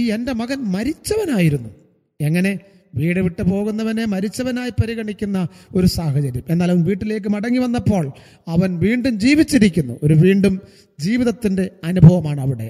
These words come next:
അത് നിമിത്തമായിട്ട് ആ വീട്ടിൽ ആനന്ദം ആരംഭിക്കുന്ന, പ്രിയപ്പെട്ടവരെ, പ്രിയപ്പെട്ടവരെ, ഭൂമിയിൽ ഒരു പാപിയായ മനുഷ്യൻ ദൈവത്തിങ്കിലേക്ക് കർത്താവിലൂടെ മാനസാന്തരപ്പെടുമ്പോൾ സ്വർഗത്തിൽ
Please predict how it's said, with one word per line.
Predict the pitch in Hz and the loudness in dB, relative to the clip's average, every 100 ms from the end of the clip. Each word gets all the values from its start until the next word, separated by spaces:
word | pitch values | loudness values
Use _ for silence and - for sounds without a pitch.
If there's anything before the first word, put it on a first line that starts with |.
| - | -4
അത് | 202 240 | -2 0
നിമിത്തമായിട്ട് | 262 - 339 254 165 135 127 139 - - | 0 -2 -2 0 0 -2 -8 -12 -20 -8
ആ | 165 190 214 | -2 2 4
വീട്ടിൽ | 190 262 - 262 226 - 143 147 | 4 4 4 2 2 -4 -8 -4
ആനന്ദം | 180 233 240 240 226 | 0 4 4 4 2
ആരംഭിക്കുന്ന, | 214 208 190 185 180 | 2 0 -2 -2 2
പ്രിയപ്പെട്ടവരെ, | 160 156 135 123 92 92 95 - _ _ - | 2 2 0 -4 -6 -14 -14 -20 _ _ 0
പ്രിയപ്പെട്ടവരെ, | 147 160 165 175 180 196 - - - - - | 2 4 4 4 4 2 -4 -20 -20 -6 6
ഭൂമിയിൽ | 165 190 196 208 208 208 - - - | 8 8 6 4 2 -2 -18 -4 4
ഒരു | 208 | 6
പാപിയായ | - 196 202 220 226 226 | 6 6 6 6 4 2
മനുഷ്യൻ | 220 226 - 254 254 - _ _ _ - | 2 2 2 2 -2 -16 _ _ _ 0
ദൈവത്തിങ്കിലേക്ക് | 185 226 - 254 254 254 247 | 2 2 2 0 2 2 0
കർത്താവിലൂടെ | 214 - 254 269 269 262 202 113 - - - | -2 -2 0 4 6 6 2 -2 -12 -20 -12
മാനസാന്തരപ്പെടുമ്പോൾ | 156 185 190 190 185 196 - 160 151 151 - - - | -6 -2 0 0 0 2 2 2 0 -6 -10 -20 -12
സ്വർഗത്തിൽ | - 220 240 226 302 294 - | 0 0 0 0 -2 -2 -2